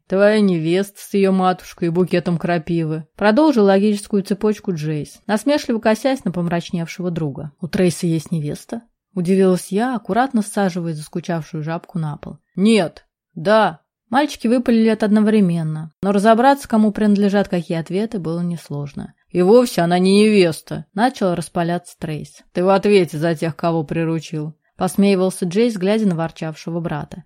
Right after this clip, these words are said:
«Ребят, а может, вы мне ответите, я пойду?» Напомнила о своей проблеме я, понимая, что подколки друг друга в компании двух болотных крутых парней могут длиться вечно. А мне бы хоть до вечера собраться, чтоб ночью, если мы вернемся ночью,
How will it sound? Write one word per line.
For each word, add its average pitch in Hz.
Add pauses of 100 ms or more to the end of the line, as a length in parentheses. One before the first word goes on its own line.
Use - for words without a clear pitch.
«Ребят, 208
а 185
может, 240
вы 240
мне 247
ответите, 269
я 202
пойду?» 214
Напомнила 214
о 190
своей 190
проблеме 185
я, 233
понимая, 247
что 180
подколки 196
друг 175
друга 180
в -
компании 170
двух 160
болотных 156
крутых 151
парней 185
могут 190
длиться 175
вечно. - (120)
А -
мне 277
бы 247
хоть 247
до 233
вечера 165
собраться, 156
чтоб 175
ночью, 214
если 165
мы 170
вернемся 170
ночью, 160